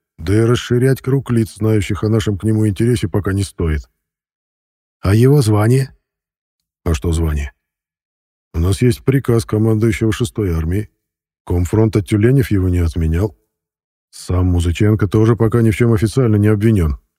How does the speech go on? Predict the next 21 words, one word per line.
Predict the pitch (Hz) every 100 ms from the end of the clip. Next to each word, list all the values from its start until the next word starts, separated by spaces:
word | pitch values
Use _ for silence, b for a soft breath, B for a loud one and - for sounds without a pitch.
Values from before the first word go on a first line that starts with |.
| -
А | 82
с | -
этими | 92 98 90
показаниями. | - 90 90 90 110 120 107 - _ _ _ _ _ _ _ _ _
Сазыкин | _ 101 95 98 95 90
кивнул | 101 95 95
на | 95 101
папки | 104 90 -
на | 90
своем | - 98 87
столе. | - 92 87 - _ _ _ _ _
Скорее | - 90 104
всего, | - 104 101
обвинен | 95 101 98
и | 90
не | 87
будет. | 82 98 117 - _ _ _ _ _ _ _ _ -
Задачу-то | 80 101 127 143 123 101 101
он | 90
честно | 82 110 113 120
выполнил. | 107 98 87 78 73